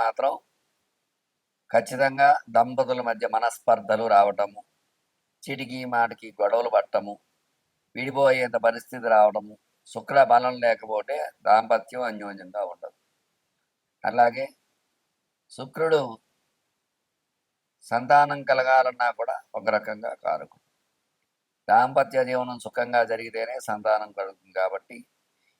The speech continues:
ఈ యొక్క సంతాన కారకుడు, అన్యోన్య దాంపత్య సుఖజీవన కారకుడు, భర్తృపీడ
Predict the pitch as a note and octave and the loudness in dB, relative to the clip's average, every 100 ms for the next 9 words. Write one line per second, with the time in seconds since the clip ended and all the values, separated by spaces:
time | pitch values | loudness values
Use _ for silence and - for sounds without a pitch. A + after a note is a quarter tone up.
0 | - G2+ - C3+ G#2 G2 _ _ _ _ | -12 -8 -2 2 2 0 _ _ _ _
1 | A2 A2+ A#2+ B2 A2+ A#2 A#2 A#2 B2 B2+ | -6 2 4 4 2 2 2 -2 -10 -20
2 | _ _ - G#2+ A#2 B2 B2 A#2 A2 A#2 | _ _ -10 -8 -6 -8 -4 2 2 2
3 | B2 - A#2+ G#2+ G#2+ A#2+ B2 A#2+ A2 G#2 | -2 -6 -8 -10 -10 -8 -6 -6 0 0
4 | G2 G2+ G#2 - _ _ _ _ - B2+ | 0 -6 -20 -20 _ _ _ _ 2 4
5 | C#3 - F3+ E3+ C#3+ C#3 | 4 -4 -10 -8 -6 2